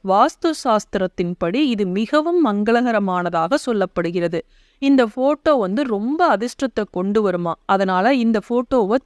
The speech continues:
தென்கிழக்கு திசையில வைக்கணும். இப்படி இந்த திசையில இந்த பறவையோட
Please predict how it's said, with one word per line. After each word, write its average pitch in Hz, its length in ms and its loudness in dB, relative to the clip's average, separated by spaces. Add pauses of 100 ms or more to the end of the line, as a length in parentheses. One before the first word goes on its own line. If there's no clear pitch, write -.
தென்கிழக்கு 294 720 0
திசையில 202 480 0
வைக்கணும். 180 460 -4 (340)
இப்படி 254 480 0
இந்த 247 300 2
திசையில 320 420 -2
இந்த 247 260 0 (160)
பறவையோட 226 460 0